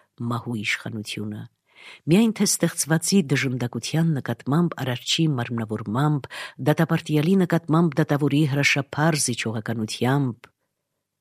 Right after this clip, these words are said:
բայց ոչ թե արարչի փոփոխմամբ, այլ, ինչպես ասում են, ըստ տնօրինության խորհրդի, արարածի հետ միավորությամբ, որ երկրորդ բարեգործությամբ առաջինը հաղթահարեց։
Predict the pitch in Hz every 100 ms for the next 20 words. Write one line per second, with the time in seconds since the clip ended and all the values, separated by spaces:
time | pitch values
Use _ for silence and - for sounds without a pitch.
0 | _ 120 131 131 - - 202 208 - -
1 | 123 110 - _ _ _ 131 120 117 -
2 | - - 117 - - 110 113 104 104 _
3 | - - - - 147 151 143 123 - 123
4 | - 110 - 127 170 190 196 - - -
5 | _ 170 175 - - 170 165 160 151 139
6 | 139 135 139 - 143 135 - - 123 113
7 | - - - - 139 135 131 - 135 139
8 | 131 127 - - 127 123 123 120 - 123
9 | 117 117 107 - - - 127 123 117 131
10 | - 131 165 - 123 127 117 120 - 113
11 | - 123 123 - _ _ - - 113 -
12 | 113 104 110 - 113 107 107 110 -